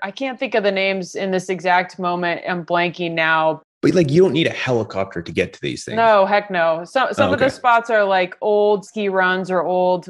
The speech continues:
Speaker 1: resorts.
Speaker 2: Oh.
Speaker 1: And then some of them are different, like, little, I don't know, areas behind resorts. So it's not too, too crazy. I haven't stepped into the kinda next level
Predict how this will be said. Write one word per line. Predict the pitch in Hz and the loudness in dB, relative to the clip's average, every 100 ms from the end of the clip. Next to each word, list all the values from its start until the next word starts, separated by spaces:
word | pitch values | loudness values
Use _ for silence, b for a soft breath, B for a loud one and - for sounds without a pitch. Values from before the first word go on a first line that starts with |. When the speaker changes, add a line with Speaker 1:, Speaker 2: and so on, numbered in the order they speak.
| 160 | -6
Speaker 1:
resorts. | 175 156 170 165 214 226 - - - | -4 -4 0 2 2 0 -20 -20 -8
Speaker 2:
Oh. | 139 151 160 147 135 98 - - - | -2 0 0 -2 -2 -4 -6 -8 -2
Speaker 1:
And | 190 185 | 0 2
then | 180 175 | 0 0
some | 170 214 196 | -2 -2 0
of | 190 | 2
them | 185 185 | 2 2
are | 180 | 0
different, | 175 190 190 180 | 0 -4 -4 -2
like, | 175 165 | 0 0
little, | 180 190 180 165 160 - _ _ _ | -2 0 2 0 -2 -6 _ _ _
I | 214 | 0
don't | 202 | 2
know, | 190 | 2
areas | - 202 196 196 190 | 4 6 6 4 0
behind | 185 170 190 180 185 | -4 -4 -2 -2 -2
resorts. | 185 180 185 180 175 175 - - - | -4 -4 -2 0 -2 -6 -20 -20 -20
So | - 196 196 190 - _ _ _ _ _ - | 2 4 6 2 -4 _ _ _ _ _ -18
it's | 226 | -2
not | 302 254 - | 0 0 -2
too, | 233 220 | -6 -4
too | 226 196 | -2 0
crazy. | 202 185 170 190 | 2 0 0 0
I | 202 | 2
haven't | 233 254 233 226 - | 2 2 0 -4 -6
stepped | - - 196 190 | -18 0 0 2
into | - 196 170 208 185 175 | -4 -4 -2 0 0 0
the | 175 160 143 160 - | 2 4 2 -2 -10
kinda | 180 175 165 | -6 -4 -2
next | 165 170 - | -2 -2 -6
level | 160 170 156 143 104 | 0 0 2 -2 -2